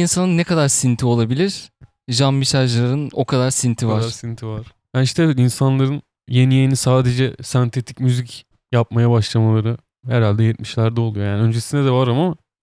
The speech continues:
Speaker 2: yetmişlerde böyle iyice artık bu s-, teknoloji geliştik-, geliştik-, geliştikçe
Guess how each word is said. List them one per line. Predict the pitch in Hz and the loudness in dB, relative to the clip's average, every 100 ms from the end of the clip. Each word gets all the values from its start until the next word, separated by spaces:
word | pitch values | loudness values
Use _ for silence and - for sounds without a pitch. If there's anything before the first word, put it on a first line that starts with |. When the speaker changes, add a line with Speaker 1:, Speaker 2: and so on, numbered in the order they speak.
| _ 143 | _ -6
Speaker 2:
yetmişlerde | 131 - 127 113 113 | -6 -4 -4 -2 -2
böyle | 123 | 0
iyice | 123 117 | 0 2
artık | 117 117 - - | 2 0 -4 -10
bu | |
s-, | - 113 | -8 -2
teknoloji | 131 120 127 120 120 | -2 0 0 2 2
geliştik-, | 123 120 - - _ _ | 2 0 -2 -12 _ _
geliştik-, | 123 117 - - 131 120 _ _ - | -2 -2 -4 -8 -8 -8 _ _ -2
geliştikçe | 117 113 120 - 127 156 | 0 0 -6 -6 -4 -4